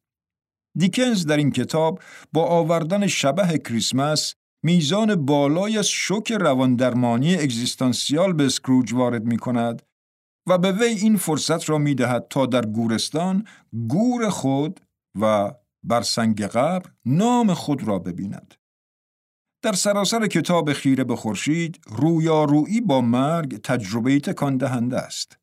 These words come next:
تجربه‌ای که به ما می‌آموزد چگونه تمام و کمال زندگی کنیم.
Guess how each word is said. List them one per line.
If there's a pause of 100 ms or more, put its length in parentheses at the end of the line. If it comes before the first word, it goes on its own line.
(560)
تجربه‌ای
که (300)
به
ما
می‌آموزد
چگونه
تمام
و
کمال
زندگی
کنیم.